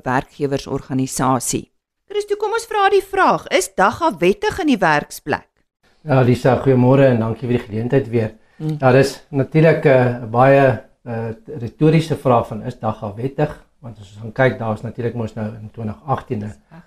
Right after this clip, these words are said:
Speaker 2: konstitusionele hof uitspraak. En dan is die kort antwoord eintlik nee, dagga is nie wettig nie, alhoewel die konstitusionele hof natuurlik 'n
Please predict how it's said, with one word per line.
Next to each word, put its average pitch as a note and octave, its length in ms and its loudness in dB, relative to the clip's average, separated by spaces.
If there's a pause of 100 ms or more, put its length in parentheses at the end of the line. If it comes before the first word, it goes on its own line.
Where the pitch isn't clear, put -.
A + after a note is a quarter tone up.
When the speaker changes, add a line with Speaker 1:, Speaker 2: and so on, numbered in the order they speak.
(120)
Speaker 2:
konstitusionele A#2+ 500 0
hof A2 220 0
uitspraak. E3+ 640 0 (760)
En C3 240 6
dan B2+ 200 6
is C3+ 180 4
die C3 180 2
kort D3 300 6
antwoord B2 440 4
eintlik A2+ 720 -2
nee, A2 520 2 (380)
dagga A2+ 380 -6
is - 120 -18
nie C#3 280 2
wettig G#2+ 400 -6
nie, F#3+ 140 -4 (400)
alhoewel A2+ 380 -2
die A2+ 40 -8
konstitusionele A#2+ 540 0
hof A2 180 -2
natuurlik G#2+ 500 -6
'n G#2+ 140 -10